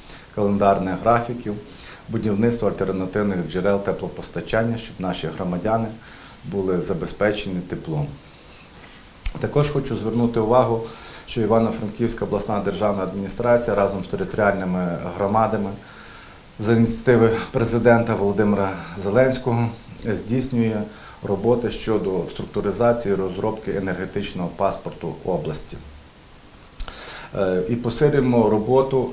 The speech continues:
щодо десертифікованої системи електропостачання області. Тому, е, п-, просимо і залучаємо і-, ініціативні групи бізнесу, органів місцевого самоврядування прийняти участь у,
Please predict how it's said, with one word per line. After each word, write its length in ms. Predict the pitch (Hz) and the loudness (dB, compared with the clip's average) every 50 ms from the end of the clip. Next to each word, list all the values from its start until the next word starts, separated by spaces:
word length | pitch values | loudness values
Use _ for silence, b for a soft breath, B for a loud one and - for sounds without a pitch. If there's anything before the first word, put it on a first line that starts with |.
| - - - | -8 -8 -6
щодо 380 | - - - 117 - 208 104 - - - | -6 -2 0 0 2 2 0 0 2 2
десертифікованої 840 | 113 - - - 110 - - 226 - - 139 139 135 127 127 117 107 | 2 4 4 2 0 0 -2 -2 -2 2 2 2 4 4 2 0 0
системи 520 | - - 101 - - 117 113 113 117 110 - | -2 -4 -6 -2 2 4 4 4 4 4 4
електропостачання 1080 | 107 101 98 101 98 - 104 95 - 101 95 - - 98 92 - 95 85 87 90 87 90 - - 101 | 4 4 4 2 2 -2 -4 -4 -4 -6 -6 -4 -4 -6 -2 0 0 2 2 0 0 -2 -4 -2 0
області. 520 | 95 90 73 69 73 - - - - - - B B B B B B B B B B B B B B - | 0 0 0 -2 -6 -10 -12 -12 -14 -16 -16 B B B B B B B B B B B B B B -8
Тому, 440 | - 113 110 127 143 156 151 139 135 | -4 0 2 6 6 6 8 6 6
е, 380 | 117 120 117 113 110 107 104 101 | 8 8 8 8 8 8 6 4
п-, 180 | 101 - - 107 107 104 - - | 2 -2 -4 -8 -8 -8 -4 0
просимо 540 | 123 120 131 139 - - 131 117 117 113 107 | 2 4 4 4 4 4 4 4 4 4 4
і 20 | |
залучаємо 800 | 95 90 104 101 101 101 - 117 113 110 110 107 104 104 101 95 95 92 90 - - - | 4 2 2 2 2 2 4 6 6 6 6 4 4 2 2 0 -2 -4 -8 -12 -8 -4
і-, 440 | 113 104 101 95 - - - - 120 | -2 0 0 0 -2 -6 -8 -4 -2
ініціативні 640 | 113 113 107 - - - - 135 123 120 113 107 104 98 92 92 B B B B B B - - - - - 113 - | 0 0 0 -2 -4 2 4 6 6 6 6 4 2 0 0 -4 B B B B B B -20 -20 -20 -16 -14 -6 -2
групи 280 | 113 120 117 - 104 98 | 0 0 2 2 0 0
бізнесу, 560 | - - 127 123 123 127 120 120 - - 113 - B B B B B B B B B B - | 2 0 0 0 0 0 -2 -2 -2 -4 -8 -10 B B B B B B B B B B 2
органів 420 | 117 113 113 110 104 98 98 98 | 4 4 6 4 2 0 0 -2
місцевого 480 | 98 95 90 - - 101 95 92 90 87 | -2 -4 -2 0 0 2 2 2 0 -4
самоврядування 680 | - - 95 87 92 90 87 90 98 110 113 113 107 | -4 -6 -6 -6 -6 -6 -4 -2 0 0 0 0 -2
прийняти 520 | - - - 95 92 95 98 95 92 - - - - | -4 -6 -6 -6 -4 -4 -4 -4 -4 -4 -6 -4 -4
участь 360 | 101 104 104 - 98 87 - | -4 -4 -4 -4 -6 -8 -8
у, 120 | 85 90 | -8 -6